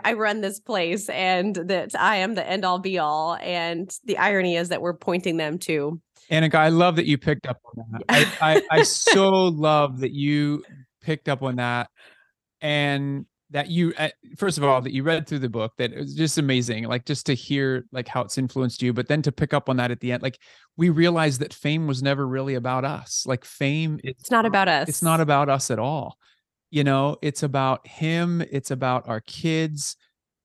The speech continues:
Speaker 2: You know, it, it's fascinating. This is totally off subject of, uh, it's not off subject at all. It's, it's something where I've at, been at recently, but I just finished a book, um, by ni-,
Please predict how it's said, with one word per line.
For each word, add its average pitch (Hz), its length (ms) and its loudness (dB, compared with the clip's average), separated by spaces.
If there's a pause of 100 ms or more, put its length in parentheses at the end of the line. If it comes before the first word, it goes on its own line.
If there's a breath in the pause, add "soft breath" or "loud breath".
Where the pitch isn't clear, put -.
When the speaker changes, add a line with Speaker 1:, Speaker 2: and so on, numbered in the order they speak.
(280)
Speaker 2:
You 180 80 0
know, 180 140 4
it, 185 260 -2
it's - 180 -4
fascinating. 143 600 -2
This 135 180 -4
is 127 140 -6
totally 135 500 0 (100)
off 127 300 -4
subject 123 680 -2
of, 110 200 -6 (140)
uh, - 60 -12
it's - 140 -12
not 135 120 2
off 117 180 0
subject 120 440 -2
at 113 60 -4
all. 113 300 0
It's, - 240 -6
it's - 260 -12
something 120 600 -4 (100)
where 123 140 -4
I've 113 120 0
at, 120 240 -2
been 131 140 -2
at 117 140 -4
recently, 110 580 -8
but 104 160 -8 (340 soft breath)
I - 60 0
just 202 180 0
finished 208 300 2
a 127 80 4
book, 127 540 0
um, 117 580 -2
by 120 100 -2
ni-, 123 280 -2